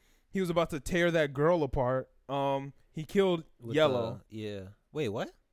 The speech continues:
Speaker 1: He
Speaker 2: Yellow?
Speaker 1: killed. Yeah, he killed Metro
Speaker 2: Yeah,
Speaker 1: Yellow.
Speaker 2: yeah, you're
Speaker 1: 'Cause
Speaker 2: right,
Speaker 1: he
Speaker 2: Yellow.
Speaker 1: locked him to the shit and
Speaker 2: Yeah.
Speaker 1: killed Metro Yellow, and it was about to kill Metro, or no, about to kill the little girl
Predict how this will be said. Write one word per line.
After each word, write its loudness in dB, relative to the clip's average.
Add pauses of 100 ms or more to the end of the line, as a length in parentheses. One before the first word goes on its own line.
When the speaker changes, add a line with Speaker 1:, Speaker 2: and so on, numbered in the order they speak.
(220)
Speaker 1:
He -18
Speaker 2:
Yellow? -6
Speaker 1:
killed. -6 (800)
Yeah, -10
he -10
killed -10
Metro -10
Speaker 2:
Yeah, 2
Speaker 1:
Yellow. -8
Speaker 2:
yeah, -4
you're -10
Speaker 1:
'Cause -4
Speaker 2:
right, -6
Speaker 1:
he -10
Speaker 2:
Yellow. -10
Speaker 1:
locked -4
him -8
to -8
the -8
shit -4 (120)
and -8
Speaker 2:
Yeah. -6
Speaker 1:
killed 2
Metro -2
Yellow, -2 (260)
and -8
it -6
was -6
about -4
to -10
kill -8
Metro, -6 (140)
or -6
no, -4 (300)
about -2
to -6
kill 0
the -2
little 0
girl 4